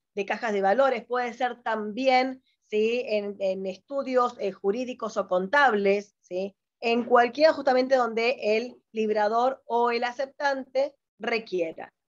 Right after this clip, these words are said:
Entonces, ahí depositan, ¿sí? lo que es ese importe. Cuando después son efectivamente demandados estos sujetos, pueden defenderse, ¿sí?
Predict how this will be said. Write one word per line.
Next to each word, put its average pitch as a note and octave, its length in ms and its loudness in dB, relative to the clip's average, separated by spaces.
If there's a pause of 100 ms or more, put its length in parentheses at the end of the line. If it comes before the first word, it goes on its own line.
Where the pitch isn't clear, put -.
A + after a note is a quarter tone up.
(320)
Entonces, B3+ 760 4
ahí F#4 200 6
depositan, D#4 800 2 (220)
¿sí? A#3 480 2
lo G#3+ 180 4
que A#3+ 80 -2
es A#3 80 -8
ese B3 180 -6
importe. F#3+ 540 -8
Cuando C4+ 420 4
después C4+ 680 4 (800)
son E4+ 460 2
efectivamente D4 960 -2
demandados A3 1080 0 (400)
estos C#4 440 -6
sujetos, A3 720 -2 (540)
pueden E4 540 -2
defenderse, C4 1120 0 (240)
¿sí? F3 260 -14